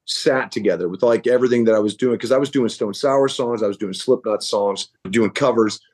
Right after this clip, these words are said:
you know, we would do, like, acoustic stuff, and everything fit so well together, even in context with how out there that first album was. It just, it encouraged me to go, "Okay, I can dial this in."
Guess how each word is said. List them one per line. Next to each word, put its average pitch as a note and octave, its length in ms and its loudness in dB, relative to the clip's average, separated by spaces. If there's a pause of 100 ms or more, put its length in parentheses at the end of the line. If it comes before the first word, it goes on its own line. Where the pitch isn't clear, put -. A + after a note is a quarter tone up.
you A#2+ 60 0
know, A2 100 2
we A2 120 2
would G#2 100 2
do, G2+ 160 0
like, F2 180 -4
acoustic - 460 -4
stuff, G#2+ 440 0 (360)
and A#2+ 180 2
everything D#3+ 380 2
fit - 400 -2
so D3 320 0
well C#3 420 2
together, G2+ 460 -6
even G#3+ 240 -2
in D3+ 140 0
context D3+ 640 0
with - 100 -16
how A2 300 0 (200)
out F3 340 2
there A2+ 220 4
that G#2 240 -4
first A2 320 -2
album A2+ 440 0
was. F#2 280 -10 (420)
It C#3 100 2
just, D3+ 300 0
it C#3 240 2
encouraged C#3+ 680 2
me A#2 160 4
to G#2+ 80 0
go, G#2+ 340 2
"Okay, B2 460 0 (320)
I D#3 100 0
can F3+ 200 -2
dial A#2 320 2
this G2 220 -6
in." A2+ 420 -4